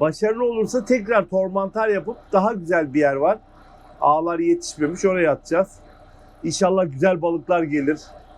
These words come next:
Beklentimiz dediğim gibi yüksek. Bir de bir parakat attık çok derine. Ee, büyük bir laos bekliyorum. Böyle patlak göz laos dediğim, börtlek diyorlar Antalya tarafında.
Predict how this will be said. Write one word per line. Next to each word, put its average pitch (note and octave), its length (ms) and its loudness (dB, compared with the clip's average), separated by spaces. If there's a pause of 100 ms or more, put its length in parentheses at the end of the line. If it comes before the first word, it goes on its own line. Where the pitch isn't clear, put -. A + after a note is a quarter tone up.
(640)
Beklentimiz E3 760 0
dediğim E3 260 4
gibi D#3 140 -2
yüksek. E3 380 0 (280)
Bir G3+ 120 0
de B3 140 2
bir A#3+ 100 -2
parakat A#3 440 -2
attık G3+ 340 -4
çok G#3+ 300 0
derine. F#3+ 460 2 (1400)
Ee, C3+ 400 0 (260)
büyük A#3+ 280 4
bir C4 100 4
laos A3+ 280 2 (120)
bekliyorum. C#3 520 -2
Böyle E3+ 340 2
patlak F3+ 520 -2
göz C3+ 240 -2
laos D3 280 0
dediğim, C3 300 -4
börtlek E3+ 500 0
diyorlar C3+ 240 2
Antalya C3+ 500 -2
tarafında. C#3 600 -2